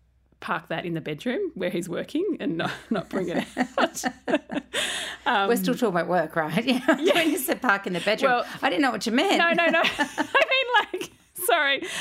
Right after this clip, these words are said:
Speaker 1: I'm thinking his study is, like, he's erected,
Speaker 2: Yeah, got it.
Speaker 1: like, in the spare room. <laughs> Yeah. <laughs> I
Speaker 2: I'm with
Speaker 1: didn't
Speaker 2: you.
Speaker 1: mean that.
Speaker 2: I'm with you. And you do describe him, though, as your feminist ally in your book. And so, um, if he was here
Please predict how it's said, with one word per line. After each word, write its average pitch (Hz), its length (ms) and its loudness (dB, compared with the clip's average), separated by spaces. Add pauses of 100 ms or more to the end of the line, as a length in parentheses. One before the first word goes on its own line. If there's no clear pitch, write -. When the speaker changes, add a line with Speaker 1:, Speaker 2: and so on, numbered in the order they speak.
(160)
Speaker 1:
I'm 370 160 4
thinking 392 340 2 (260)
his 285 220 2
study 220 540 0
is, 226 100 -2
like, 214 200 2
he's 220 200 0
erected, 202 420 2
Speaker 2:
Yeah, 202 60 2
got 180 240 0
it. 170 60 -2
Speaker 1:
like, 196 200 0
in 208 140 -2
the 202 100 0
spare 170 360 0
room. 170 360 -2
<laughs> - 40 -20
Yeah. - 340 0 (240)
<laughs> - 240 -16
I 330 140 2 (640)
Speaker 2:
I'm 208 140 0
with 202 60 -2
Speaker 1:
didn't 196 160 0
Speaker 2:
you. - 40 2
Speaker 1:
mean - 180 -2
that. - 220 -2 (180)
Speaker 2:
I'm 185 140 2
with 185 160 0
you. 160 240 0 (460)
And 262 240 2 (100)
you 240 180 0
do 381 200 0
describe 226 400 2
him, 226 120 -2
though, 185 140 4
as 170 100 0
your 180 100 -2
feminist 175 440 0
ally 170 480 -2 (240)
in 170 140 -4
your 156 100 0
book. - 380 -10 (340)
And 196 240 0
so, 196 480 0 (120)
um, 180 640 0
if 196 160 -2
he 269 120 2
was 202 160 -4
here 185 460 -2